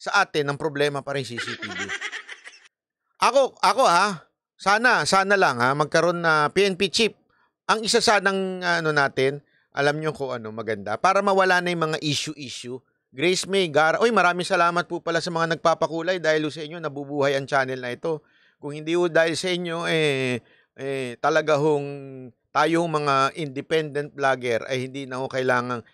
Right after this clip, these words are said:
ah, magpa-recruit kay Cash Janet. <laughs> Di ba?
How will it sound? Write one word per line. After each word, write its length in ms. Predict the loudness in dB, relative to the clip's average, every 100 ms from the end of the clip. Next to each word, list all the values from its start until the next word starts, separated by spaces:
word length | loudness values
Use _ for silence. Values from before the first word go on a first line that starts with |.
| _ _ -14
ah, 880 | -6 -2 0 0 0 0 -2 -4 -8 -8
magpa-recruit 800 | -8 -4 0 0 -2 -6 -10 -10
kay 240 | -14 -8
Cash 240 | -6 -6
Janet. 400 | -2 -2 -2 -6 -8 -12 -12 -14 -16 -18
<laughs> 520 | -20 -20 _ _ -18
Di 80 | -2
ba? 160 | -2